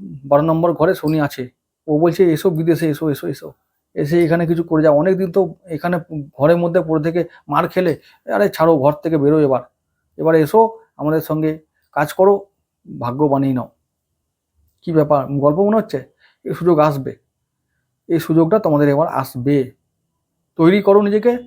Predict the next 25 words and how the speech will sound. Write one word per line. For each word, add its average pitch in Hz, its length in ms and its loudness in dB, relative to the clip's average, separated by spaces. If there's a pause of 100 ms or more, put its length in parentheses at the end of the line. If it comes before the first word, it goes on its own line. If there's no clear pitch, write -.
এবং 170 260 0
তৈরি 165 180 -2
থাকো। 147 400 -4 (1600)
বিদেশ 196 280 4
মানে 233 220 2
সবসময় 214 360 -2
কিন্তু 220 240 0
লন্ডন 175 300 0
আমেরিকা 175 320 -2
নয়। 165 260 -2 (1800)
বিদেশ 165 260 4
মানে 160 200 0
হলো 170 420 -2
ঘর 175 220 -2
থেকে 208 240 0
অনেক 170 320 2
দূর, 120 240 -6
মানে 156 140 -2
আমি 165 320 -2
যেখানে 175 300 0
জন্মেছি 160 560 0 (200)
বা 147 100 0
যেখানে 151 260 0
বাস 151 300 0
করছি 247 380 0